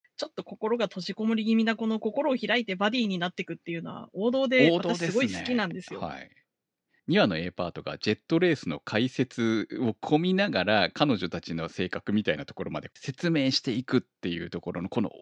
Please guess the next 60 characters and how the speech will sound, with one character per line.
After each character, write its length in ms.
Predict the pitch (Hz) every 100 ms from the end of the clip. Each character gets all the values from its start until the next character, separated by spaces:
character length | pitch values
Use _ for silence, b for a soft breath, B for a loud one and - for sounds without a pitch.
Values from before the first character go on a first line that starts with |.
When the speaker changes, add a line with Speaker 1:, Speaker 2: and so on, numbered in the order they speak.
| -
Speaker 2:
王 200 | 180 208
道 160 | 196
感 160 | 135 90
が 80 | -
素 140 | 104
晴 80 | 85
ら 120 | 92
し 80 | -
く 140 | -
好 60 | -
き 80 | -
で 80 | -
し 80 | -
た 80 | -
よ。 280 | 107 - 117 _ _ _ _ _ _ _ _
Speaker 1:
ま 60 | 226
あ、 20 |
ち 100 | -
ゃ 40 |
ん 40 | 427 -
と 140 | 440
競 120 | - 494 403
技 120 | 208
や 100 | 175
っ 60 | -
て 140 | 247
る 120 | 285 -
っ 40 |
て 80 | 190
い 100 | 190
う 60 |
の 100 | 185
が 260 | 190 123 143
や 120 | - 180
っ 40 |
ぱ 140 | - 143 -
良 120 | 180
く 100 | -
て、 200 | - 135
こ 140 | - 175
の 100 | 175
タ 140 | 180
イ 40 |
プ 100 | 170
の 100 | 175
作 240 | 175 190 180
品、 160 | 190
Speaker 2:
は 80 | 180
い。 80 | 175
Speaker 1:
大 220 | 190 208 254
事 80 |
じ 80 | 294
ゃ 60 | 240
な 100 | 165
い 60 |
で 80 | 165
す 80 | 160
か。 160 | - -
お 140 |
っ 20 | 294